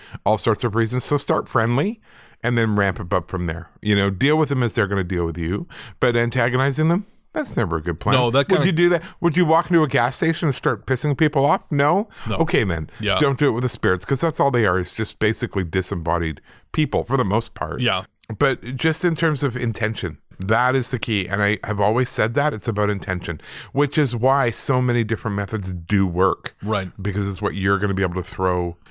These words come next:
Speaker 2: Yeah, it's what you
Speaker 1: behind
Speaker 2: believe
Speaker 1: yourself.
Speaker 2: in. It's not the
Speaker 1: Yeah.
Speaker 2: thing, it's that you believe in it.
Speaker 1: Yes.
Speaker 2: Yeah.
Speaker 1: And then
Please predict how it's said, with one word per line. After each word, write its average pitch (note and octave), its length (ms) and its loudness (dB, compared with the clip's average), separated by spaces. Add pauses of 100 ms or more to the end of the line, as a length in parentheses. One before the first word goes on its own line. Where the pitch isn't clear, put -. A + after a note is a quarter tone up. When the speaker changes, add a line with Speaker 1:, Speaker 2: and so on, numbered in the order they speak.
Speaker 2:
Yeah, F3+ 100 4
it's D#3+ 120 0
what F#3 140 2
you D#3+ 80 2
Speaker 1:
behind C#3+ 140 2
Speaker 2:
believe D3+ 120 4
Speaker 1:
yourself. D3 240 0
Speaker 2:
in. - 20 2
It's - 140 -4
not F3 160 2
the C3 100 -4
Speaker 1:
Yeah. E3 180 2
Speaker 2:
thing, A2 140 -4
it's G#2 140 -8
that B2+ 140 -4
you C3 60 -2
believe G#2+ 320 -4
in D#2+ 100 -12
it. - 140 -16 (100)
Speaker 1:
Yes. G2 400 0
Speaker 2:
Yeah. F2+ 220 -4 (340)
Speaker 1:
And C3+ 160 2
then C3 280 2